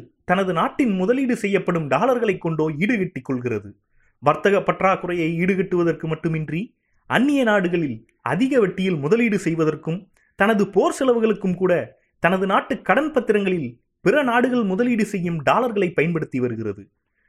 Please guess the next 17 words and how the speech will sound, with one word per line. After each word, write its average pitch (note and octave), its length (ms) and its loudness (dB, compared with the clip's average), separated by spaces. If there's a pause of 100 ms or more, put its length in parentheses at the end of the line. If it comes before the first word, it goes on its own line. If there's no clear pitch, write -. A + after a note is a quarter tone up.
(180)
டாலரின் F3+ 500 2
மேலாதிக்கத்தை E3+ 760 -2
பயன்படுத்தி E3+ 500 -2
கொண்டு D#3+ 300 -4 (540)
பிற F#3 200 4
நாடுகளின் E3+ 500 0
உழைப்பையும் D3+ 600 -2 (400)
சேமிப்பையும் F3 720 0 (300)
உறிஞ்சிக் B3 460 0
கொழுக்கும் F3 440 0 (300)
ஒட்டுண்ணியாக F#3 720 2
அமெரிக்க F3 420 0 (100)
ஏகாதிபத்தியம் E3+ 640 0
வாழுகிறது D#3+ 440 0
என்பதைத்தான் C3+ 640 -2 (400)
இது C3 160 -2
எடுத்துக்காட்டுகிறது. A2+ 920 -2